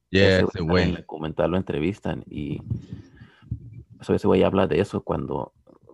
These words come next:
Speaker 2: cuando dejaron, um, que fue, creo, el New York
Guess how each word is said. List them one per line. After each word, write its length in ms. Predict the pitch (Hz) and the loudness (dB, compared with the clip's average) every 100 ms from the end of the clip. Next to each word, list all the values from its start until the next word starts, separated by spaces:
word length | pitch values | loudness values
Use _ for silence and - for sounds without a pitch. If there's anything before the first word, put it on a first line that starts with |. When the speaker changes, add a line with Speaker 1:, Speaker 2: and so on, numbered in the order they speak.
| - | -8
Speaker 2:
cuando 320 | 76 80 82 | -6 -4 -4
dejaron, 640 | 80 - 82 85 82 67 _ | -6 -4 -2 -2 -4 -8 _
um, 280 | 57 50 50 _ _ _ _ _ _ _ - _ - _ _ | -16 -16 -18 _ _ _ _ _ _ _ -20 _ -20 _ _
que 80 | - | -18
fue, 260 | - 90 - | -4 -4 -2
creo, 160 | 92 | 0
el 100 | 92 | 2
New 120 | 92 92 | 2 2
York 220 | 92 | 0